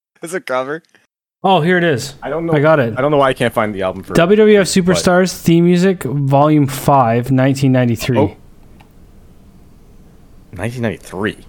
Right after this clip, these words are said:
Speaker 1: Yeah, but they probably just had extra there
Speaker 2: So it was Lex Luger,
Speaker 1: ninety-five.
Speaker 2: I'll Be Your Hero, Doink the Clown, Men on a Mission, Razor Ramon, Smoking Guns, and Mister Perfect. That was the cassette.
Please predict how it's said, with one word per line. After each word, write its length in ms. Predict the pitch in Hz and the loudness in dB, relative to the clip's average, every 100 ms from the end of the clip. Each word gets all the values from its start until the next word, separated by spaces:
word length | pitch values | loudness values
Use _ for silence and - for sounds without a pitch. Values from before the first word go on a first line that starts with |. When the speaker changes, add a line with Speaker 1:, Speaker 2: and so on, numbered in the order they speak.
| - - | -18 -6
Speaker 1:
Yeah, 200 | 135 107 | -4 -4
but 140 | 117 | -8
they 60 | 120 | -6
probably 280 | 139 131 117 | -4 -4 -6
just 180 | 107 | -12
had 280 | - 113 104 | -6 -4 -2
extra 340 | 104 - 104 92 | -4 -6 -14 -6
there 100 | 92 | 0
Speaker 2:
So 160 | 156 | 2
it 40 | 165 | 2
was 160 | 151 | 2
Lex 240 | 147 190 190 | 2 0 2
Luger, 180 | 175 165 | 2 4
Speaker 1:
ninety-five. 160 | 180 | 2
Speaker 2:
I'll 80 | 151 | 2
Be 100 | 147 | 2
Your 120 | 156 135 | 2 2
Hero, 380 | 139 123 139 | 2 4 2
Doink 440 | 143 - 147 160 - | -2 -2 0 2 0
the 60 | |
Clown, 480 | - 147 123 135 139 | 0 0 2 0 2
Men 180 | 135 151 | 2 4
on 100 | 160 | 2
a 60 | 156 | 2
Mission, 340 | 127 131 131 | 2 0 0
Razor 260 | 123 143 160 | 2 2 2
Ramon, 280 | 143 127 131 | 2 2 0
Smoking 360 | 135 143 147 | 0 0 2
Guns, 220 | 131 131 131 | 2 2 2
and 100 | 123 | 2
Mister 220 | 120 123 | 0 -2
Perfect. 420 | 135 117 98 - | -2 -2 -4 -2
That 100 | 135 135 | -2 0
was 100 | 135 | -2
the 80 | 139 | -2
cassette. 460 | 135 - 104 - | -2 -4 -6 -8